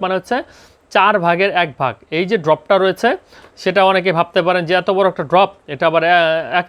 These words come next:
চামচের চার ভাগের এক ভাগ কীভাবে হয়? তো আপনি একবার লক্ষ্য করে দেখবেন, এই ড্রপটা যদি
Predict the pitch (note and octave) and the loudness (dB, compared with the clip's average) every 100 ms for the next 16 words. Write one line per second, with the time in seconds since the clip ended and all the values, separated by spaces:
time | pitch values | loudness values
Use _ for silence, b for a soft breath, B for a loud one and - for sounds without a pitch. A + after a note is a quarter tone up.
0 | - F#3+ F#3 F3 - F#3 D#3 D#3+ E3+ E3 | -2 -2 -2 -2 0 0 0 -2 0 0
1 | D3+ - E3 D3+ C3+ A#2+ F#2+ B B B | -2 -4 -2 -2 -2 -4 -6 B B B
2 | D3 D3+ G3 F#3 F#3 E3 G#3 F#3+ G3 F#3 | 0 2 0 0 2 0 -2 -2 0 0
3 | E3 F#3 A3 E3+ D#3 D#3 D3+ F#3+ E3+ F3 | 0 -2 -2 -2 0 0 0 -4 -2 -4